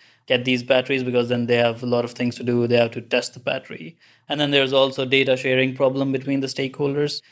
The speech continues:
So the manufacturer does not give the data to the repurposer. So the repurposer has to, like,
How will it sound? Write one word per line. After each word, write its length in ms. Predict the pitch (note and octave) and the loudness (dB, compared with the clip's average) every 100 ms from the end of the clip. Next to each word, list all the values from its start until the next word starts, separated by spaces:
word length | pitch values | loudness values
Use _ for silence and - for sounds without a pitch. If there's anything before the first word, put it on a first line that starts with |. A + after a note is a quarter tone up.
| _ - | _ -8
So 120 | B2+ | -6
the 140 | C3+ | -2
manufacturer 720 | B2+ B2+ B2+ C3 B2+ C3+ B2+ B2 | 0 0 4 2 2 2 2 4
does 240 | B2 A#2+ | 2 2
not 320 | B2+ A#2+ - - _ _ _ - | -2 -6 -10 -20 _ _ _ -6
give 240 | C3+ D3 C3+ | 0 0 2
the 80 | C#3 | 4
data 240 | C#3 C3+ | 4 4
to 100 | C3+ | 2
the 80 | C3 | 0
repurposer. 720 | C3 B2+ C3+ C3 C3 C3 C3 | 0 0 0 0 0 2 2
So 100 | C3 | 0
the 80 | B2 | -2
repurposer 640 | B2 B2 B2+ B2 B2 B2 | 0 2 4 2 4 2
has 220 | A#2+ A#2 - | 2 0 -4
to, 120 | B2 | -4
like, 300 | A#2 A2+ A2+ | -4 -4 -8